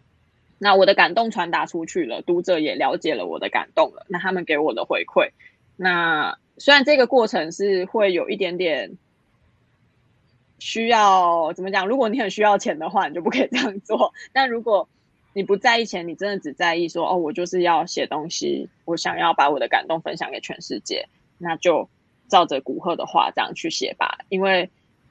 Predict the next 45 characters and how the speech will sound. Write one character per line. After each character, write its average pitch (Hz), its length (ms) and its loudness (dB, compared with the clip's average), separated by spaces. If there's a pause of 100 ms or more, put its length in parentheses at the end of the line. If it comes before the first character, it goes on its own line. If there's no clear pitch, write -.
(120)
呃， 170 560 2
我 196 100 4
开 226 180 6
始 226 80 0
写 202 140 2
东 180 180 -2
西 185 140 2
之 175 200 -8
后， 175 320 2
后 214 200 4
台 156 420 -2
会 202 220 0
收 180 180 -2
到 175 280 2 (340)
很 175 240 -6
多 180 460 0 (1300)
粉 190 180 -2
丝 196 120 -2
朋 190 180 -2
友 175 160 0
的 147 120 -2
一 160 60 0
些 175 160 0
问 180 260 4
题， 160 240 -6
例 185 140 4
如 160 180 2
是 175 180 -2
说， 156 460 -2 (220)
呃， 160 260 -2 (1080)
我 214 120 4
写 202 240 6
了， 151 200 0
那 185 220 0
我 156 320 -2
没 196 120 0
有 196 140 4
人 160 180 -2
看， 175 380 2
或 196 120 0
者 175 60 0
是 202 120 0
我 185 140 4
写 180 320 2
了， 113 300 -2